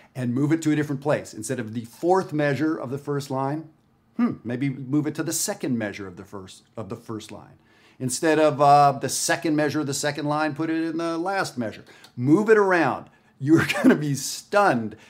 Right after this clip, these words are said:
Y-, you're nailing this lick at this point. You're nailing it in that place. And you've gotten the, you, you've gotten so the lick has sort of disappeared a bit.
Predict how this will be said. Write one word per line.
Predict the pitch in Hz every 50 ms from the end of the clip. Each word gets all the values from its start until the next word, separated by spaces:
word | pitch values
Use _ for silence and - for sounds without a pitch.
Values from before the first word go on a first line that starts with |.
| - _ _ _ _ _ - - -
Y-, | 165 170 185 185 202 208 240
you're | 214 233 220
nailing | 202 196 196 208 220 240 240 226 202 170 147
this | 127 127 127
lick | 135 135 127 - -
at | -
this | - 110 -
point. | - - 117 104 117
You're | 147 170
nailing | 175 170 165 175 185 190 202 202 190 175 131
it | 123 113
in | 120 110 120
that | 120 113 113 -
place. | - 117 101 95 90 -
And | - 135 139 139
you've | 147 151 147 123
gotten | 107 143 135 139 143 143 160 147 147 139
the, | 123 139 139 139 135 135 135 135 131 127 123 139
you, | 147 147 156 -
you've | 151 151 135
gotten | 160 156 151 151 165 151
so | 143 - 160 147 143
the | 127 117 135
lick | 117 120 139 147 147
has | 143 113
sort | - 156 143
of | 120 101
disappeared | - 139 - - - - 139 147 147 143
a | 135
bit. | 127 143 143 143 143